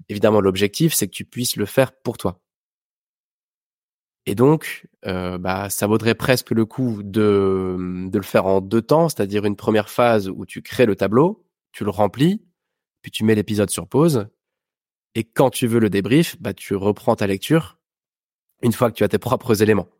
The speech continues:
Moi, je vais travailler avec ceux d'Alice. Enfin, on va travailler, Alice et moi, avec ses propres éléments. Donc, ce tableau, c'est quoi ? C'est quelque chose d'extrêmement simple.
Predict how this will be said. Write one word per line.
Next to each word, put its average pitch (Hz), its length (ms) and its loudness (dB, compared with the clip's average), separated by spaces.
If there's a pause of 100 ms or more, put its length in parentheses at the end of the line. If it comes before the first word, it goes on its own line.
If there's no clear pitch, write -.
(100)
Moi, 101 120 0
je 98 60 -2
vais 98 60 -6
travailler 92 340 0
avec 92 180 0
ceux - 100 -2
d'Alice. - 340 -4 (360)
Enfin, - 140 -4
on 160 80 6
va 127 120 4
travailler, 95 500 -2
Alice 95 260 -4
et 107 40 -2
moi, 104 380 -2
avec 98 220 -4
ses 101 120 -4
propres 101 360 -2
éléments. 92 240 -4 (1160)
Donc, 131 120 2
ce - 80 2
tableau, 123 320 2
c'est 120 160 0
quoi ? 180 420 0 (160)
C'est 120 180 -6
quelque 120 180 0
chose 135 180 4
d'extrêmement 123 580 2
simple. - 380 -10